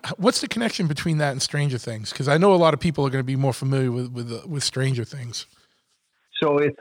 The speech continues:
Speaker 2: it's a hundred percent connected. Actually,
Speaker 1: Yeah.
Speaker 2: when the Duffers, um,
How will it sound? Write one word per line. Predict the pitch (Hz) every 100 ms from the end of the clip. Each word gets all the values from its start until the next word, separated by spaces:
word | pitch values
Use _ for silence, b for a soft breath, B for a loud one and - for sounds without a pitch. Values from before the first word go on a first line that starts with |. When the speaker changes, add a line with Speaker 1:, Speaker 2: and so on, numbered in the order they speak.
| 151
Speaker 2:
it's | 147 139
a | 117
hundred | 165 220 196
percent | 110 110 98
connected. | 98 104 98 98 101
Actually, | 113 123 135 117
Speaker 1:
Yeah. |
Speaker 2:
when | 113
the | 107
Duffers, | 98 117 123 131 127 123 120 - - _ _ _ _ _ 113
um, | 110 104 104 101 98